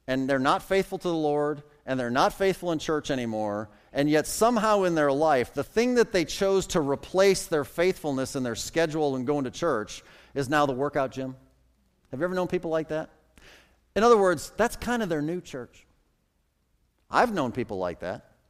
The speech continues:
Does that mean working out is evil? No, absolutely not. It means that they took it too far. It means that they decided they're gonna forsake their spiritual health and put an, an, an unbalanced emphasis on their physical health.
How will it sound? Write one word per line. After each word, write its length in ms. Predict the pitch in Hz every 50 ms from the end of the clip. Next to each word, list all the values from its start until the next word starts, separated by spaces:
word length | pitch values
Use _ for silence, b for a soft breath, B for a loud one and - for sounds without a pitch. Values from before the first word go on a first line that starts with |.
| _ _ _ _
Does 120 | 156 151
that 180 | 196 214 202 208
mean 240 | 202 196 185 170
working 260 | 151 190 202 202 190 170
out 180 | 165 180 185
is 120 | 180 147 139
evil? 280 | 151 160 180 202 214
No, 220 | 214 233 302 330 254
absolutely 480 | 185 185 - 208 202 208 220 196 196
not. 260 | 202 233 262 240 -
It 160 | - 160 156 147
means 280 | 196 220 240 226 165
that 180 | 165 202 180 -
they 200 | 190 196 190 185
took 380 | 190 - - - - 233 226
it 140 | - 208 -
too 180 | - - 240 233
far. 540 | - - 240 302 381 370 233 123 98 90 - b b b b b b
It 120 | b 180 196
means 240 | 220 247 277 240 180
that 100 | 220 -
they 140 | 226 226
decided 540 | 220 196 196 - - 214 220 254 254 247 208
they're 120 | 185 208 196
gonna 160 | 208 208 196
forsake 960 | - - 190 180 160 - - - 202 220 269 294 262 202 - - - - - _ _ _ _ _ _ _ _ _ _ _ _ _ -
their 120 | 196 190
spiritual 720 | 170 - - - - 233 262 269 254 - - 202 175 156
health 440 | 165 214 240 185 123 117 - - - - _ _ _ _ _ _ _ _ _ _ _
and 180 | 160 170 165
put 160 | - 202 208 196
an, 220 | 185 175 165 151 - - - _ _ _ _ _ _ -
an, 180 | 151 151 139 -
an 220 | - 147 139 131 123 - - _ _ _ _ -
unbalanced 1000 | 190 247 269 269 226 170 143 131 127 175 185 214 233 233 220 208 190 - - -
emphasis 680 | - 196 208 202 196 175 - - 104 92 - - - - _ _ _ _ _ _ _ _ _ _ _
on 160 | - 143 160
their 120 | 180 196 196
physical 400 | - 277 302 269 - 233 147 120
health. 280 | 127 101 82 - -